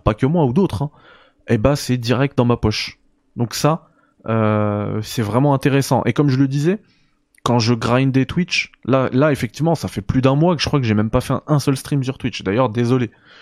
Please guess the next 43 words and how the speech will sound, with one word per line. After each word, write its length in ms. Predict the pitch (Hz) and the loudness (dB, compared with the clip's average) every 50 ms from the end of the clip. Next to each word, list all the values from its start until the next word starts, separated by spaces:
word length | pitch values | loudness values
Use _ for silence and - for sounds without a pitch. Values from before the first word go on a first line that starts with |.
| - - _ | -20 -20 _
je 140 | - 110 107 | -14 -12 -10
vous 160 | 101 107 107 | -6 -4 -2
ai 20 | 120 | -2
un 80 | 120 | -2
peu 140 | 113 - 127 | 0 0 0
délaissé, 300 | 117 120 117 120 - 180 | 0 0 0 0 -2 0
mais 100 | 165 139 | 0 2
je 80 | 120 117 | 2 2
vous 100 | 117 120 | 2 0
ai 60 | 120 | 2
pas 120 | - 127 | 2 2
délaissé 300 | 123 127 120 123 - - | 2 2 0 0 0 -2
non 140 | 127 123 117 | -4 -4 -4
plus 160 | - - 135 | -6 -6 -8
sur 180 | - - 113 110 | -6 -6 -6 -4
YouTube 320 | 110 113 110 - 151 135 | -4 -6 -4 -4 -6 -4
où 80 | 113 107 | -4 -8
j'ai, 240 | 101 98 104 104 101 | -6 -6 -4 -4 -4
euh, 120 | 98 98 - - _ _ _ _ - - _ _ - | -4 -6 -8 -12 _ _ _ _ -20 -20 _ _ -12
j'ai 160 | 101 98 107 | -8 -4 -2
envoyé 320 | 104 107 107 113 117 127 | -2 0 0 0 0 0
v'là 160 | 127 117 117 | 0 0 0
les 80 | 113 120 | 0 0
vidéos. 380 | 113 117 113 120 120 113 - - - - - - - _ _ - | 0 -2 0 0 0 0 0 -4 -12 -20 -20 -20 -20 _ _ -2
Euh, 320 | - 104 101 101 101 92 92 | 0 2 2 2 2 2 2
mais 120 | 120 123 | 0 0
du 100 | 117 131 | 0 0
coup, 220 | - - 180 170 156 | 0 2 2 2 4
à 60 | 131 | 2
l'époque 280 | 117 - - 151 - | 2 2 0 0 0
où 60 | 131 117 | 0 -2
je 80 | 113 | -2
grindais 340 | 98 98 107 113 110 107 107 | -2 -2 0 0 0 -2 -2
Twitch, 180 | - 208 208 - | -4 -4 -4 -4
je 80 | - | -4
suis 120 | - 117 107 | -4 -2 0
déjà 240 | 120 117 110 123 | 2 2 2 2
monté 460 | 117 113 113 113 107 - 180 233 - _ _ _ _ _ _ _ - | 2 2 0 -2 -2 -2 -2 -4 -4 _ _ _ _ _ _ _ -2
à 120 | - 110 | -2 0
deux 180 | 107 107 123 120 | 2 2 0 0
cents 160 | - 147 151 | 2 0 0
subs. 280 | 147 - 196 135 104 - | 0 0 -2 -2 -2 -6
C'est, 280 | - - - 92 95 | -12 -10 -8 -8 -8